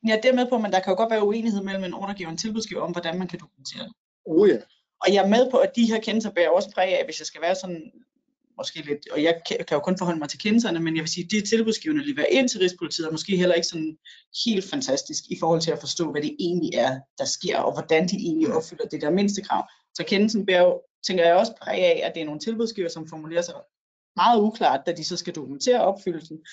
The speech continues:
Speaker 1: Og det er klart, at, at den uklarhed, den falder tilbage på tilbudsgiverne. Så, så langt synes jeg,
Speaker 2: Får vel
Speaker 1: kendelsen
Speaker 2: lidt en mistanke om, hvis jeg nu skal være djævelens advokat, at de ikke har, øh, de fornødne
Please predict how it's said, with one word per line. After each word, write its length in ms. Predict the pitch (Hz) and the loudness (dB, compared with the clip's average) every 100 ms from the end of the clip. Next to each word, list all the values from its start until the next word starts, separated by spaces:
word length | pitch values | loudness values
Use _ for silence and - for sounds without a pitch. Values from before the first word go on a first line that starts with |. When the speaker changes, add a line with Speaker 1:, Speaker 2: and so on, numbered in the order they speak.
| - - | -16 -6
Speaker 1:
Og 100 | 180 | -2
det 100 | 180 | 0
er 40 | |
klart, 360 | 196 196 208 202 - | 2 4 2 -4 -12
at, 140 | 185 - | -12 -6
at 100 | - - | -6 -2
den 160 | 208 202 | 0 2
uklarhed, 420 | 202 202 190 165 | 0 0 0 0
den 120 | 202 208 | -2 2
falder 200 | 196 170 | 2 0
tilbage 260 | 165 165 | -2 -4
på 80 | 165 | -6
tilbudsgiverne. 560 | - 143 147 - - - | -10 -14 -14 -12 -12 -12
Så, 140 | - | -6
så 160 | 240 233 | -2 2
langt 280 | 190 185 | 2 0
synes 180 | - 185 | -6 0
jeg, 60 | 160 | 2
Speaker 2:
Får 60 | 180 | 4
vel 120 | 214 | 4
Speaker 1:
kendelsen 160 | 156 | 4
Speaker 2:
lidt 80 | 156 | 2
en 60 | 151 | 2
mistanke 540 | 139 - 123 110 107 | 0 -2 -8 -10 -10
om, 140 | 98 104 _ _ | -12 -12 _ _
hvis 180 | 117 117 | -8 -4
jeg 80 | - | 2
nu 160 | 269 202 | 4 4
skal 160 | 147 | 0
være 140 | 117 110 | -4 -2
djævelens 400 | 123 127 127 - | 0 0 -4 -8
advokat, 440 | 107 110 113 117 - _ _ _ _ | -10 -10 -8 -8 -10 _ _ _ _
at 100 | 135 - 123 | -6 -4 0
de 60 | 123 | 0
ikke 160 | 123 | 0
har, 240 | 110 110 - _ _ _ _ _ - | -4 -4 -6 _ _ _ _ _ -2
øh, 420 | 131 113 107 104 98 - _ | 0 0 -4 -10 -14 -20 _
de 120 | 135 123 | -6 -2
fornødne 440 | 117 120 131 117 | 2 2 2 -2